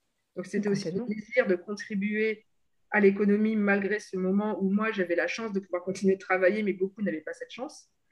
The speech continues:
Speaker 1: Donc, tout ça, en fait, je me suis dit, « Mais en fait, c'est ça que je vais faire. »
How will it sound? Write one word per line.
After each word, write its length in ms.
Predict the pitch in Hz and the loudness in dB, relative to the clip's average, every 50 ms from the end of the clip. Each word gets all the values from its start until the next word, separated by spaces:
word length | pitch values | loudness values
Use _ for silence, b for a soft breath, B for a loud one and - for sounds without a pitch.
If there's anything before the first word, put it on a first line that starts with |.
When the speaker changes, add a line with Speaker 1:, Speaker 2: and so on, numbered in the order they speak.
| b b b b b b b b b b b b - | b b b b b b b b b b b b 0
Speaker 1:
Donc, 200 | 208 214 202 - | 0 0 0 0
tout 120 | 285 285 | -4 -6
ça, 280 | - - 302 339 381 359 | -2 2 4 6 8 6
en 100 | 262 214 | 6 4
fait, 200 | - 330 370 302 | 4 2 2 4
je 60 | 202 | 2
me 60 | 185 | 0
suis 140 | - - - - | 0 -2 -8 -12
dit, « 60 | 160 165 | -10 -8
Mais 100 | 165 156 | -8 -8
en 100 | 170 - | -8 -8
fait, 240 | - 220 220 - | -6 -6 -6 -6
c'est 160 | - - 190 - | -6 -6 -6 -6
ça 180 | - - 523 571 571 554 - | 2 4 6 6 6 6 6
que 100 | 392 392 | 6 6
je 100 | 320 339 | 6 4
vais 60 | 320 | 0
faire. » 360 | 311 - 370 370 359 311 262 | 2 2 4 4 4 2 0